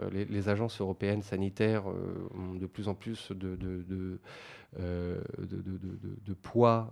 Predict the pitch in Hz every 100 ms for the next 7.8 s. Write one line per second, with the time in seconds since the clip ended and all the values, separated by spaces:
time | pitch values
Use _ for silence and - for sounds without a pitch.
0 | 95 95 95 92 92 92 - 98 92 98
1 | - - 95 95 92 92 - 98 95 95
2 | 95 95 - 95 - 95 127 156 82 80
3 | - _ - - _ - - - - 110
4 | 107 - 127 135 117 101 98 123 113 117
5 | 117 107 98 98 - 101 - 175 - -
6 | - 107 117 120 127 135 - 117 127 120
7 | 156 156 120 110 104 98 98